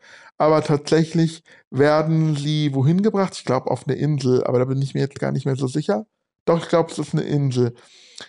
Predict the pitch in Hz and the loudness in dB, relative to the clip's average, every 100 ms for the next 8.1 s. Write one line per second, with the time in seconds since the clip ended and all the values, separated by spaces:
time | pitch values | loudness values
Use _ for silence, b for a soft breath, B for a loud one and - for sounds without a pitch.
0 | B _ 160 165 160 151 208 240 233 170 | B _ 2 2 2 -2 2 0 2 2
1 | 156 - 175 180 160 160 156 160 185 - | 2 2 2 4 2 0 2 4 2 0
2 | 139 147 151 170 180 b b b _ 151 | 2 2 4 2 2 b b b _ 0
3 | 147 - 170 175 190 - - 139 156 - | 0 0 0 0 0 -6 -8 -2 -2 -2
4 | - - - 156 151 147 147 135 147 147 | -18 -6 0 2 2 2 0 -2 -6 -6
5 | - 160 156 147 - - - 202 208 175 | -6 -4 0 0 -2 -10 -4 -2 -2 -6
6 | 131 123 127 127 131 131 131 135 143 139 | -4 0 0 0 -2 -4 -6 -8 -8 -10
7 | - 180 175 170 165 170 160 160 156 160 | -8 -4 0 0 0 -4 -2 0 0 -2